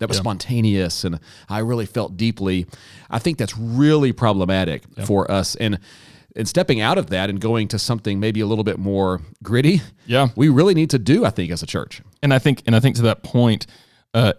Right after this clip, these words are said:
Speaker 2: intimacy in any relationship is about connecting emotions, but it's not only connecting the good emotions.
Speaker 1: Right.
Speaker 2: And so, um, you know, if, if I measured my marriage, if the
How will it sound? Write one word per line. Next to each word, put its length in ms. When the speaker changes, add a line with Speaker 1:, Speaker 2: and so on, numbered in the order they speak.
Speaker 2:
intimacy 760
in 100
any 160
relationship 840
is 460
about 520
connecting 480
emotions, 640
but 140
it's 160
not 300
only 260
connecting 420
the 60
good 160
emotions. 500
Speaker 1:
Right. 220
Speaker 2:
And 180
so, 460
um, 420
you 80
know, 260
if, 360
if 180
I 200
measured 480
my 140
marriage, 580
if 80
the 160